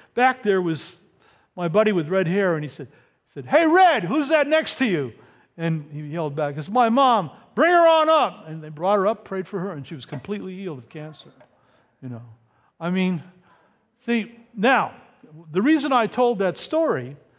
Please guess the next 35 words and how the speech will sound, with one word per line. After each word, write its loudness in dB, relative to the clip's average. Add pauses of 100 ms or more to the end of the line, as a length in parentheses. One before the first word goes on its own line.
(320)
was 0
there 2
were 2
a -4
couple 0
of -2
Bible 2
school -6
students -6
from, -12
actually -10
from -14
Elam, -10
who -14
I -10
knew -8 (320)
at -14
the -14
time, -2 (460)
who -8
got 2
an 2
audience, 0
not -4
an -6
audience, -6
they -10
got -2
a -2
meeting -2
with -10
her -12
during -8
the -12
week. -14